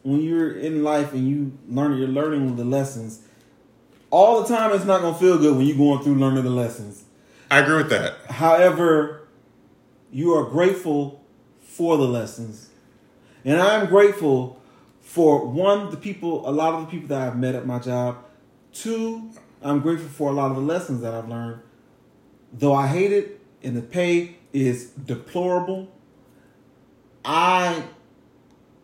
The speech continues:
Speaker 1: I'm grateful to have a job. During the pandemic, when everybody was losing their jobs left and right, I did not.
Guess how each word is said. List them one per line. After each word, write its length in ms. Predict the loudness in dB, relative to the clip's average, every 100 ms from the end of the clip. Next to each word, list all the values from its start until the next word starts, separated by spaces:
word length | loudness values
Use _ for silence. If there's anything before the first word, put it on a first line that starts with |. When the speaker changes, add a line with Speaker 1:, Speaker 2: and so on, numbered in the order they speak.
| _ _ _ _ -4
Speaker 1:
I'm 280 | -2 -2
grateful 340 | 0 -2 -2 -6
to 120 | -6
have 240 | -4 -4
a 40 | -4
job. 380 | -4 -6 -8 -16 -20 _ -10 0
During 300 | 2 2 0
the 60 |
pandemic, 460 | -2 0 0 0 -2
when 140 | -4 0
everybody 420 | 2 2 2 0
was 160 | -2 -4
losing 180 | -4
their 100 | -4
jobs 380 | -2 0 0 0
left 240 | -4 -4 -8
and 100 | -6
right, 260 | -4 -6 -10 -20 _ _ _ _ _ _ _ _
I 140 | -6 -6
did 140 | -6
not. 320 | -6 -8 -10